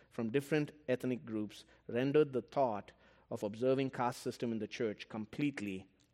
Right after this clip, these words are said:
distasteful. So that's my third criticism, is McGavran has a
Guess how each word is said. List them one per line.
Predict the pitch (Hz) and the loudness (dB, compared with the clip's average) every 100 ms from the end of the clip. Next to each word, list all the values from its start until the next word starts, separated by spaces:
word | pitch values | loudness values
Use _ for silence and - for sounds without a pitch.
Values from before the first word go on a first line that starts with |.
| 110 | -10
distasteful. | 110 - - 104 - - 78 - _ _ _ _ _ _ _ _ _ _ _ _ - _ _ _ - | -10 -8 -6 -6 -8 -12 -14 -14 _ _ _ _ _ _ _ _ _ _ _ _ -20 _ _ _ -8
So | - 127 113 120 | 0 2 2 0
that's | 123 143 - - | 2 2 2 -2
my | 131 131 127 127 | 0 0 0 -2
third | 131 127 127 | 2 2 0
criticism, | - 110 107 110 101 104 113 - _ _ _ _ _ - | -4 -6 -4 -6 -4 -8 -8 -14 _ _ _ _ _ -2
is | 113 107 - - | 0 0 -4 -10
McGavran | 117 110 127 135 120 113 | -6 2 4 4 2 -4
has | 113 123 120 - 110 | -2 0 -2 -4 -2
a | 107 104 | 0 0